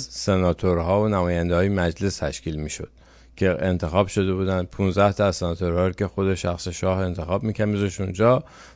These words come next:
و پونزده تا دیگه هم حالا با صح-، خیلی صحبت هست، خیلی حرف و حدیث هست و راجع به اون قانون مشروطه هم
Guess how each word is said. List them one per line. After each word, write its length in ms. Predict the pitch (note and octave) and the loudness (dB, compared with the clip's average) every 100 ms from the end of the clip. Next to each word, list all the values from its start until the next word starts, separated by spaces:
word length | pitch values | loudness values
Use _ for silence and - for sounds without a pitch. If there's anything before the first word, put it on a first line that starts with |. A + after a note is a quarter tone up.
| - | -4
و 60 | |
پونزده 420 | B2+ C#3 B2+ D3 C#3+ | 0 2 6 6 6
تا 100 | D3+ | 4
دیگه 240 | C3+ B2+ | 4 4
هم 60 | C3+ | 4
حالا 160 | B2+ | 4
با 380 | A#2+ B2+ C3 C3+ - _ - - | 4 6 6 4 -4 _ -20 -20
صح-، 340 | - - A2+ A2 | -8 4 4 6
خیلی 260 | - F3 D#3+ | 6 8 8
صحبت 560 | - G#2+ E2+ F#2 F2 - | 6 4 6 4 4 0
هست، 180 | E2 | -6
خیلی 200 | - B2 | 0 4
حرف 280 | B2 G2 E2 | 6 4 4
و 40 | F2 | 2
حدیث 320 | D#2+ D#2+ - | 0 -2 -6
هست 160 | D#2 | -4
و 40 | G2+ | 2
راجع 360 | G#2+ A2+ A2 C3+ | 4 4 4 4
به 60 | |
اون 140 | C#3+ B2+ | 2 6
قانون 300 | A2+ G#2+ G#2 | 4 6 2
مشروطه 440 | G2 - G#2 A#2 | 0 0 0 4
هم 180 | B2 | 4